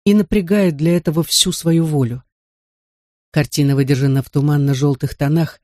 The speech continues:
создающих тревожную атмосферу. Драматизм усилен изображением синеватого дыма от городских пожаров и огневой ямы. Но самое сильное впечатление производят горы на заднем плане,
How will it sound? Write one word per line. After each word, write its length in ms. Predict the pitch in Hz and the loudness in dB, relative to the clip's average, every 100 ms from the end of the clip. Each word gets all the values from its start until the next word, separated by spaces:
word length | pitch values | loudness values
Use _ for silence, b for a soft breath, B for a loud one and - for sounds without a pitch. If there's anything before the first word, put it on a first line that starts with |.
| _ _ | _ _
создающих 680 | - 175 147 165 160 - 151 | 0 0 2 2 0 -2 -8
тревожную 480 | - 156 151 143 143 | -2 0 0 2 0
атмосферу. 580 | 143 147 - 139 123 123 _ _ _ _ _ _ _ - | 0 -2 -2 -4 -4 -8 _ _ _ _ _ _ _ -4
Драматизм 640 | 147 151 151 226 214 196 | 2 2 2 0 2 2
усилен 440 | 180 202 190 185 - | 2 2 2 0 0
изображением 720 | 160 151 156 156 165 165 160 b _ - | -2 2 2 2 2 2 0 b _ -6
синеватого 680 | - 170 160 160 160 147 | 0 2 2 0 0 0
дыма 360 | 143 180 165 135 | 0 0 2 0
от 100 | 123 | -2
городских 500 | 131 139 - 143 - | -2 -2 -2 -8 -6
пожаров 560 | 147 143 175 160 147 - _ _ _ - | -4 -2 0 0 -2 -6 _ _ _ -4
и 80 | 147 | 0
огневой 440 | 139 135 143 147 | 0 2 2 2
ямы. 420 | 139 147 139 123 127 _ _ _ _ _ _ _ _ _ - | 2 0 0 -2 -8 _ _ _ _ _ _ _ _ _ -2
Но 80 | 170 | -2
самое 400 | - 247 226 214 | 0 0 2 2
сильное 480 | - 233 214 160 151 | 0 2 2 2 0
впечатление 640 | - 160 - 185 196 170 | -4 -6 -2 0 2 0
производят 560 | 165 160 156 160 151 127 | 0 -2 0 0 -2 -6
горы 420 | 147 185 180 165 | -2 0 2 2
на 140 | 160 | 2
заднем 400 | 147 170 151 156 | 2 0 0 0
плане, 480 | - 165 156 135 127 | -2 -2 -2 -2 -6